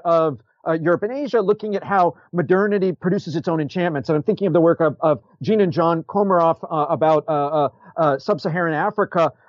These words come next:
uh, the, uh, occult economies in sub-Saharan Africa. But they've noticed that, like, you know, capitalism and witch belief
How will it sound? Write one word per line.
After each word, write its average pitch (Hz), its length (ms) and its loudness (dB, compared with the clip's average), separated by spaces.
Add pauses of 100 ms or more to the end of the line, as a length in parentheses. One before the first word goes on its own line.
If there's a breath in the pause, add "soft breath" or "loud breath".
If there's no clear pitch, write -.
uh, 151 160 4
the, 151 260 0
uh, 151 180 2
occult 180 340 -2
economies 165 540 -2
in 151 100 -6
sub-Saharan 156 400 -4
Africa. 247 280 0
But 196 140 -2
they've 196 160 0
noticed 214 400 2
that, 190 160 2
like, 185 160 2 (320 soft breath)
you 208 60 -2
know, 165 100 2
capitalism 190 600 0
and 156 120 -2
witch - 220 0
belief 165 300 -2